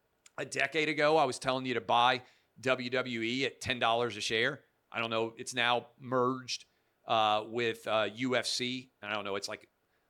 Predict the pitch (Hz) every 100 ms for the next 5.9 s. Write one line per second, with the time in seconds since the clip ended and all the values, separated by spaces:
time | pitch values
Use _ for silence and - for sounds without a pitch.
0 | _ - 113 127 127 123 120 120 120 123
1 | - 120 120 120 131 120 117 113 120 123
2 | 95 117 117 113 117 113 117 127 117 110
3 | 104 104 120 110 110 123 107 113 107 -
4 | 117 117 113 135 113 123 - 120 - 117
5 | 107 101 104 104 - 92 95 117